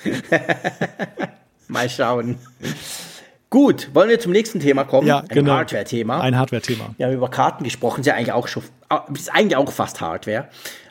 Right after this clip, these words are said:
Speaker 1: Aber jetzt geht's um etwas anderes. Es geht um A R M, um Apple Silicon letztendlich. Und zwar geht's darum, dass der, der, das Apple hat ja gesagt, es gibt Apple Silicon, der Wechsel beim, beim Mac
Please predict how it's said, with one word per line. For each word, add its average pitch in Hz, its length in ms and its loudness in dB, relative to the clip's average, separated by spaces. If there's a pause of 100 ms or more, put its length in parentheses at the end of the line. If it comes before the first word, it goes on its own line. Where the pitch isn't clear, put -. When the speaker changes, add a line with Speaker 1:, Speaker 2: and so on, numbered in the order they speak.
(100)
Speaker 1:
Aber 131 360 2
jetzt 160 240 4
geht's 165 200 2
um 151 80 2
etwas 110 260 -2
anderes. 190 380 0
Es - 120 -12
geht 131 180 0
um 156 220 0
A 110 180 -2
R 107 280 -2
M, 151 420 0 (320)
um 92 120 -10
Apple 104 320 -2
Silicon 175 600 2
letztendlich. 131 840 0 (560)
Und 160 180 4
zwar 170 200 2
geht's 233 260 -2
darum, 220 600 2 (140)
dass 143 500 -2 (140)
der, 101 640 2 (440)
der, 87 300 -4 (520)
das - 180 -10
Apple - 300 -2
hat - 120 -10
ja - 60 -12
gesagt, 196 380 0
es - 60 -18
gibt - 140 -10
Apple - 260 -8
Silicon, 170 540 2
der 123 140 0
Wechsel 143 340 -2
beim, 101 260 -8
beim 107 200 -6
Mac 160 360 -2